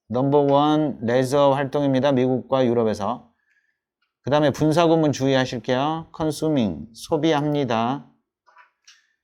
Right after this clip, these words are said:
소비하면서 얼마 우리의 여가 시간의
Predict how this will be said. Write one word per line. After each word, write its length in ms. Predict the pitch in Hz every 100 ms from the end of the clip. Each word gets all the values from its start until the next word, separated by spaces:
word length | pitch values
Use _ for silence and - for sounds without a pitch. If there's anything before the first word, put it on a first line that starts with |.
| _ _ _
소비하면서 920 | - 156 156 147 147 143 117 123 151 - - - _ _ _ _
얼마 420 | 113 135 143 135
우리의 400 | 123 131 143 127
여가 260 | 131 143 151
시간의 800 | 139 139 135 135 151 160 170 170